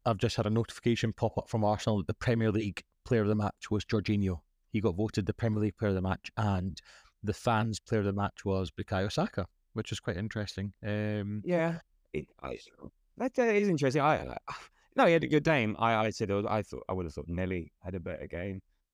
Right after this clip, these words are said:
Speaker 2: Rice, you know, someone here talked about Rice. Well, I'm sure got to think, you know, had a, had a,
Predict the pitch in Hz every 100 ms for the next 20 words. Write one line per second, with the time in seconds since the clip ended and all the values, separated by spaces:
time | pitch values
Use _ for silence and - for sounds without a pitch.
0 | _ _ _ - 110 65 - - - _
1 | - 82 73 78 - - 67 - 101 87
2 | 85 71 - - 76 78 80 73 - 73
3 | 87 80 - _ 73 - 69 _ _ 76
4 | - - 71 85 - - - - 82 80
5 | 78 - 80 80